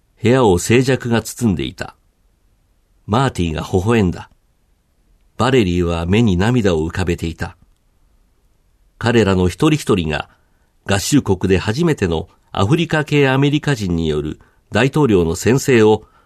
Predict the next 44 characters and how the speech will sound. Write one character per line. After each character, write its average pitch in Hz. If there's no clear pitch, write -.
頭 131
に 95
思 98
い 120
描 120
い 92
て -
い 80
る 95
の 78
だ -
と 85
分 80
か -
っ -
た。 -
ミ 143
シ 165
ェ 147
ル 120
が 98
私 143
を 143
見 135
つ -
め 139
る 127
時 110
間 113
は 98
永 139
遠 156
に 151
続 143
く 143
よ 139
う 104
に 85
思 78
え 69
た。 -
そ 123
う 98
ね。 92